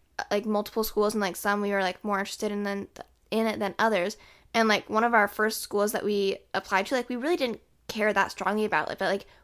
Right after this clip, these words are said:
we got waitlisted at it, and it was just, like, it hurt, but also, like, we didn't wanna go there that much, so, like, why should we feel that hurt that they didn't want us there that much?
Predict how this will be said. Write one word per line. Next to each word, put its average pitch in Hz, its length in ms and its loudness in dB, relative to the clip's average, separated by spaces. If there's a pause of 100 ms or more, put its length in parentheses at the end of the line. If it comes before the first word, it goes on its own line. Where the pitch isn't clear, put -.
we 208 80 4
got 220 240 6
waitlisted 214 440 -2
at 240 160 6
it, 262 140 0
and 214 100 0
it - 20 0
was 208 120 -2
just, 220 140 -6
like, 196 200 -2 (320)
it 226 180 4
hurt, 226 260 2
but 254 100 2
also, - 260 0
like, 220 200 2 (480)
we 226 220 0
didn't 330 200 2
wanna 269 180 4
go 240 160 6
there 220 240 6
that 220 140 2
much, 196 160 -2
so, - 180 -4
like, 208 160 -4
why 196 160 2
should 240 140 -4
we 233 60 0
feel 208 180 -2
that 202 140 -2
hurt 214 300 -6
that - 120 -4
they 196 120 -2
didn't 202 180 -6
want 185 160 -2
us 214 120 -10
there 180 200 -10
that 170 140 -10
much? - 260 -12